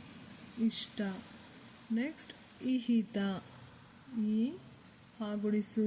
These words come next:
ಹಿ ತ, ಇಹಿತ. ಇದು ಸ್ವರಾಕ್ಷರ ಇ ಬರೀಬೇಕು. ನೆಕ್ಸ್ಟ್ ಹಿ ಅಂತ ಉಸಿರನ್ನ ಬಿಟ್ಟು ಹೇಳ್ತಾ ಇದ್ದೀವಿ, ಹಾಗಾಗಿ ಹಾಗುಡಿಸು ಹಿ ಬರೀಬೇಕು. ತ ಇಲ್ಲಿ ತ,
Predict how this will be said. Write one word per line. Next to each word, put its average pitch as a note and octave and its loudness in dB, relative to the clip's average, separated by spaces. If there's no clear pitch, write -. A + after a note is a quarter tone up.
ಹಿ G#3 4
ತ, - -6
ಇಹಿತ. G#3+ 0
ಇದು B3+ 0
ಸ್ವರಾಕ್ಷರ A#3 2
ಇ G#3+ 6
ಬರೀಬೇಕು. G3 2
ನೆಕ್ಸ್ಟ್ B3 2
ಹಿ D4 6
ಅಂತ A3+ 4
ಉಸಿರನ್ನ C4 6
ಬಿಟ್ಟು C4 4
ಹೇಳ್ತಾ A3 6
ಇದ್ದೀವಿ, G3 4
ಹಾಗಾಗಿ G#3+ 4
ಹಾಗುಡಿಸು A#3+ 4
ಹಿ A3+ 6
ಬರೀಬೇಕು. G3 0
ತ - 0
ಇಲ್ಲಿ A#3 4
ತ, - 4